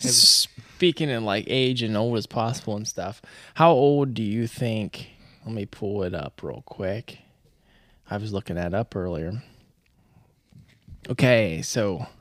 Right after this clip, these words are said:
Speaker 2: how old do you think the oldest goose that was ever shot by a hunter?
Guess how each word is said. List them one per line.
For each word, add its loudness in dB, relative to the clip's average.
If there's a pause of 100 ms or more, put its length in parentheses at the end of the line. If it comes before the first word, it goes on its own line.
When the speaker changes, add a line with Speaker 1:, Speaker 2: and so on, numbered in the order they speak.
(160)
Speaker 2:
how 2
old 6
do -2
you 2
think 2
the 4
oldest 8
goose 6 (680)
that 0
was 8
ever 6
shot 4
by 4
a 2
hunter? -2